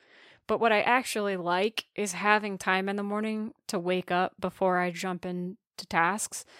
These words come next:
So I s-, n-, again, this is back to the kind of scheduling thing, but I go to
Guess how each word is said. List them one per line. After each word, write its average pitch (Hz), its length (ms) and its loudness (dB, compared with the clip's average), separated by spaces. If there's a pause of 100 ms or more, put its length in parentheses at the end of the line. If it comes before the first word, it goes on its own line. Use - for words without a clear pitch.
(280)
So 190 460 0 (680)
I 190 180 4
s-, 180 120 -6 (140)
n-, 196 260 -4 (140)
again, 185 300 -2
this 185 120 -4
is 190 80 -8
back 175 240 0
to 196 100 -12
the 180 120 -10
kind 180 180 -6
of 170 60 -10
scheduling 175 600 -4
thing, 165 200 -6
but 170 200 -4
I 185 140 -2
go 196 220 -2
to 185 100 -4